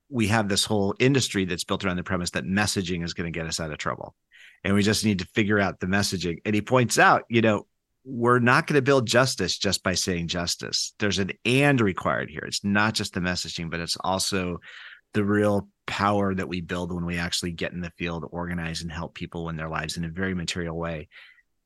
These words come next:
And I think it's interesting that he's seeing that as a little bit of a dichotomy. And, and, and of course, you guys didn't, it, you weren't able to get into it too deeply, but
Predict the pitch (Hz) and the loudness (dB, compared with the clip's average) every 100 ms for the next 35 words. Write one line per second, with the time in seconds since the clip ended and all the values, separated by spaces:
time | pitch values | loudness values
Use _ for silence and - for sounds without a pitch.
0 | - 139 139 - 127 170 170 - - 143 | 2 4 4 2 2 2 0 -2 0 -2
1 | - 156 139 104 98 95 - - 107 - | -2 -2 0 2 2 2 -4 -8 -4 -2
2 | - 127 120 101 92 85 90 98 95 87 | 0 2 4 2 2 -2 -4 -2 -2 -4
3 | 80 82 78 - 117 113 95 78 78 95 | -4 -6 -6 -2 2 2 2 0 -4 -6
4 | - 104 98 104 110 107 98 104 98 - | -4 -2 -2 -2 0 0 0 -2 -2 -4
5 | 101 - 110 127 127 110 98 95 92 - | -4 -4 -2 2 4 2 2 0 0 -4
6 | 87 - 87 104 110 101 82 71 92 | -6 -6 -4 -2 0 -2 -2 0 0